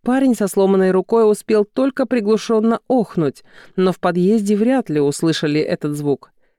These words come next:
Константин успел зажать ему рот ладонью. Ещё одно движение рук Константина,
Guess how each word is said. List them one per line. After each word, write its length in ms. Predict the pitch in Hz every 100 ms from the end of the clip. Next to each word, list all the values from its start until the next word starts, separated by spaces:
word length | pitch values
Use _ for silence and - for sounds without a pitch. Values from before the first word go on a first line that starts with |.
| _
Константин 600 | 185 175 - 165 175 185
успел 320 | 185 - 185
зажать 400 | 160 170 175 170
ему 240 | 185 190 208
рот 260 | 208 -
ладонью. 580 | 135 156 156 139 139 139 _ _ _ _ _ -
Ещё 380 | 170 180 - 180
одно 180 | 175 175
движение 640 | 175 170 190 226 233 220
рук 200 | 214 226
Константина, 720 | - 196 - 180 180 233 233